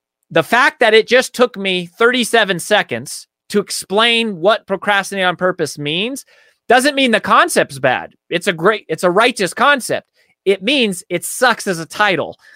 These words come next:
Um, on the other hand, when I say multiply your time, what do you think that book is about? There is no confusion. It's completely clear. And if you're taking notes, here's what I want you to write down. This is, this is the,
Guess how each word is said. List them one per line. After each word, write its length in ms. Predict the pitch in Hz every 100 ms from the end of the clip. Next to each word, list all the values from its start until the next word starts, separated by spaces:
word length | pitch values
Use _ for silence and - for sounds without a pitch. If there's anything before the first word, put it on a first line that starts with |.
| _ - 208
Um, 240 | 214 156 - -
on 140 | 175
the 140 | 180 214
other 240 | 330 269
hand, 300 | 175 151 180 _ -
when 160 | 170
I 160 | 180 214
say 480 | - 208 190 175 - -
multiply 460 | 170 208 202 208
your 160 | 190 175
time, 420 | 196 202 147 101 _ _ _ _ _ _ _
what 160 | 135 185
do 60 |
you 80 | 214
think 180 | 196 185
that 160 | 190 180
book 180 | 185
is 140 | 180 165
about? 360 | 180 202 123 _ _ _ _ _ _ _
There 200 | 175 185
is 300 | 175 139 - _ -
no 340 | 131 151 208
confusion. 760 | 247 262 196 127 113 - 110 175 _ _ _ _ _
It's 260 | 170 170 -
completely 720 | - 175 - 208 247 208 247
clear. 360 | - 190 180 175 _ -
And 160 | 165
if 140 | 165 -
you're 80 | 165
taking 340 | 233 240 214
notes, 260 | 175 202 -
here's 200 | 208 208
what 100 | 196
I 60 |
want 240 | 175 175 175
you 60 |
to 60 | 156
write 220 | 151 147
down. 300 | 151 139 110
This 200 | 147 -
is, 140 | 156
this 220 | 143 170 170
is 140 | 139
the, 140 | 143